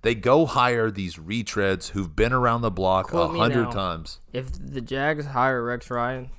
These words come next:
Speaker 2: I'm literally done being a Jaguar
Speaker 1: I'm
Speaker 2: fan.
Speaker 1: just saying. That's just what they do.
Speaker 2: Quote me now.
Speaker 1: That's just what they do.
Speaker 2: Quote
Speaker 1: It's different
Speaker 2: me
Speaker 1: than college football.
Speaker 2: now. Quote me now.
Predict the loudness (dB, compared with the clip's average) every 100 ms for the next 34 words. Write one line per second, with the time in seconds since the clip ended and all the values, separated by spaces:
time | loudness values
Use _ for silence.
0 | -18 -8 2 2 2 -4 -8 -6 -2 -2
1 | -2 -6 -6 -8 -6 -8 -8 -8 -8 -8
2 | -6 -10 -10 -8 -8 -6 -6 -6 -8 -12
3 | -20 -6 -4 -4 -8 -8 -6 -6 -10 -10
4 | -4 -2 -2 -2 -4 -4 -10 -16 -10 -10
5 | -10 -12 -10 -10 -12 -6 -2 0 -2 -2
6 | -6 -6 -6 -6 -8 -8 -8 -6 -6 -6
7 | -6 -12 -12 -6 -4 -4 -4 -4 -4